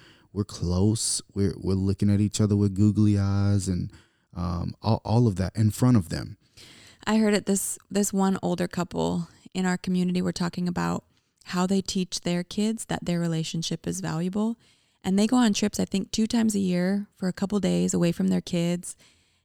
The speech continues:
Speaker 2: And their kids would ask them, like, "Why do you always go? Why do you leave? And, like, why, why do you go without us?"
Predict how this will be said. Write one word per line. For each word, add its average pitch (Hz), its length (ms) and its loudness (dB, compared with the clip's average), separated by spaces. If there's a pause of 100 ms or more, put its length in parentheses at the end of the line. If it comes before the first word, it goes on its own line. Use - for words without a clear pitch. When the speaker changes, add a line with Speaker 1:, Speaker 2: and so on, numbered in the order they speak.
(120)
Speaker 2:
And 185 440 2
their 190 120 4
kids 208 240 2
would 196 100 2
ask 185 160 0
them, 202 80 0
like, 190 160 -2
"Why 196 160 0
do 254 60 2
you 254 100 2
always 247 400 2 (140)
go? 214 280 2
Why 208 140 2
do 240 60 2
you 240 120 4
leave? 220 420 4
And, 196 120 2
like, 180 220 -2
why, 208 400 0 (200)
why 190 220 -2
do 196 80 0
you 196 60 2
go 185 160 2
without 185 340 2
us?" 185 300 0